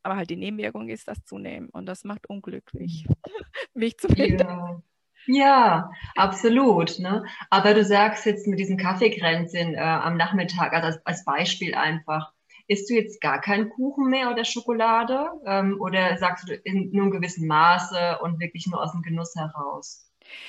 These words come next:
Speaker 1: Ähm, genau, da hast du auch einen Punkt erwähnt, vom Genuss heraus.
Speaker 2: Mhm.
Speaker 1: Ich habe als Ernährungsberaterin eigentlich schon alles durch, alle Ernährungsformen, <laughs>
Speaker 2: <laughs>
Speaker 1: ich,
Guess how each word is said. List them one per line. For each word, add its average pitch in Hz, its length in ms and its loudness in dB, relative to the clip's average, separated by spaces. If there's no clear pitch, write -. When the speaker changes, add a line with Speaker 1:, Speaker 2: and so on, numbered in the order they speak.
Speaker 1:
Ähm, 208 280 -6
genau, 226 400 2
da 202 220 0
hast 226 240 -4
du 208 100 2
auch 202 140 0
einen 196 240 -6
Punkt 269 320 0
erwähnt, 190 540 -6
vom 196 240 -8
Genuss 208 340 -8
heraus. 185 400 -4
Speaker 2:
Mhm. 175 320 -8
Speaker 1:
Ich - 220 0
habe 226 140 0
als - 140 -4
Ernährungsberaterin 202 840 -2
eigentlich 175 360 -8
schon 160 200 -8
alles 156 280 -6
durch, - 380 -10
alle 165 180 -2
Ernährungsformen, 233 920 0
<laughs> - 160 4
Speaker 2:
<laughs> 240 120 4
Speaker 1:
ich, 427 180 -4